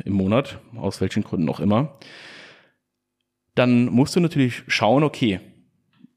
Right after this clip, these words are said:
wer könnte mir denn dabei helfen? Also wo finde ich denn entsprechend einen Mitarbeiter, um eventuell auch meine Zeit zu duplizieren, damit ich einfach im ersten Moment natürlich habe ich Ausgaben, aber im zweiten Moment, wenn das ein guter Mitarbeiter ist,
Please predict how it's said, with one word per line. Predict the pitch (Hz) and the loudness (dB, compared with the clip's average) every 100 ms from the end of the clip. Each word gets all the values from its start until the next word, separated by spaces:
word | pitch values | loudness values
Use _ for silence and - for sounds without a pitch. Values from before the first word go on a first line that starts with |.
| _ | _
wer | 107 123 147 | 0 2 2
könnte | - 151 151 | 0 0 2
mir | 143 127 | 2 2
denn | 113 107 107 | 2 0 0
dabei | 107 104 92 | -2 0 0
helfen? | 101 113 131 165 190 | 0 0 0 0 0
Also | 104 92 90 - | 0 -2 -4 -2
wo | 113 117 | 0 0
finde | - 120 110 | 2 2 2
ich | - | 2
denn | 107 | 0
entsprechend | 104 - 110 104 104 | 0 -2 -2 -2 -2
einen | 98 95 | -2 0
Mitarbeiter, | 113 135 131 139 160 175 170 | 2 2 2 2 0 0 0
um | 113 113 | -2 0
eventuell | 104 110 - 98 | 0 -2 -2 -6
auch | - | -6
meine | 101 95 | -4 -4
Zeit | 90 - 107 123 | -4 -2 -2 -2
zu | - | -2
duplizieren, | 131 131 135 - 147 160 165 | -2 -2 -4 -2 0 0 0
damit | 101 95 | -2 -4
ich | 104 | -4
einfach | 104 - - - _ _ _ _ - | -6 -6 -14 -20 _ _ _ _ -10
im | 104 | -6
ersten | 80 117 - 135 | -2 -2 0 2
Moment | 117 110 | 4 2
natürlich | 110 - 98 - - | 0 -4 -6 -8 -12
habe | 104 | -10
ich | 101 - | -10 -4
Ausgaben, | 101 135 143 113 139 175 - - - - | -2 -2 -2 0 0 0 -4 -16 -20 -10
aber | 110 117 | -2 0
im | 113 | 0
zweiten | - 104 131 | 0 -4 -2
Moment, | 139 131 135 160 147 | 0 0 0 -2 -6
wenn | 101 | -8
das | 92 | -8
ein | 98 | -10
guter | 110 123 143 | -6 0 2
Mitarbeiter | 147 131 135 143 143 | 2 2 2 2 0
ist, | 175 | -2